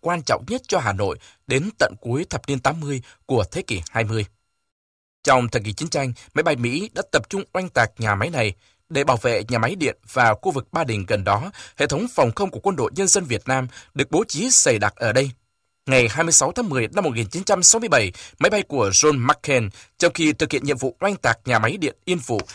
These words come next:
đã bị tên lửa của ta bắn rơi. Ông nhảy dù xuống hồ Trúc Bạch và bị dân quân ở khu vực này bắt. Cùng với quá trình đô thị hóa, các làng cổ xung quanh Hồ Trúc Bạch không còn nữa, thay vào đó là các tòa nhà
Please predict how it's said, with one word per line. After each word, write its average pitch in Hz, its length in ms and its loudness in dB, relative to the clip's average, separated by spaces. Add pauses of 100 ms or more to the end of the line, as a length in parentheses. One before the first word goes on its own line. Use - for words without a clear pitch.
(140)
đã 226 60 0
bị 214 200 0
tên 208 160 2
lửa 117 220 2
của 113 80 -4
ta 98 180 0
bắn 156 240 0
rơi. 131 240 2 (460)
Ông 143 240 4
nhảy 120 160 2
dù 110 260 2
xuống 143 280 -2
hồ 135 160 0
Trúc 247 160 -8
Bạch 113 160 2 (280)
và 160 100 2
bị 151 140 0
dân 208 240 4
quân 202 240 -2
ở 113 200 4
khu 190 140 -2
vực 131 220 -4
này 104 200 -2
bắt. 170 180 0 (1200)
Cùng 147 140 0
với 113 260 0
quá 208 160 -2
trình 113 280 -2
đô 156 160 0
thị 131 140 -4 (100)
hóa, 117 280 -4 (300)
các 262 160 -4
làng 127 220 2
cổ 113 260 0
xung 190 240 2
quanh 175 260 -6
Hồ 113 260 0
Trúc 220 180 -6
Bạch 117 180 2 (260)
không 208 160 2
còn 104 180 2
nữa, 110 260 -2 (280)
thay 170 120 4
vào 104 120 0
đó 104 300 0 (240)
là 127 160 4
các - 220 -4
tòa 131 140 4 (100)
nhà 104 300 -2